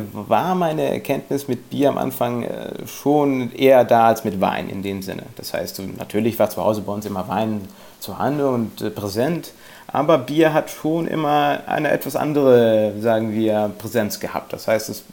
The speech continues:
Bier war zu Hause da und dann, wenn man auch nach der Arbeit, mein Vater auf mich mal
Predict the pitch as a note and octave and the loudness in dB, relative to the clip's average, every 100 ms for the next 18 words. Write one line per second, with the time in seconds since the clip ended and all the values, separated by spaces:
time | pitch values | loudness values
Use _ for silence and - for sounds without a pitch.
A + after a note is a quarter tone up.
0 | - - - - C#3 C3+ - G#2+ A2+ G#2 | -20 -20 -20 2 4 6 4 2 2 4
1 | C3 D3+ D3+ C3+ A#2 G#2+ G#2 G#2 G2+ G#2+ | 6 6 6 4 2 0 -2 -4 -4 -2
2 | G#2 G2 F#2+ G2 A2+ B2+ C3 G#2+ F#2+ A2+ | -2 -2 -4 -2 0 4 2 2 -4 0
3 | B2 - A2+ A2 F#2+ F#2+ G2 | 0 0 -2 -2 -6 -8 -8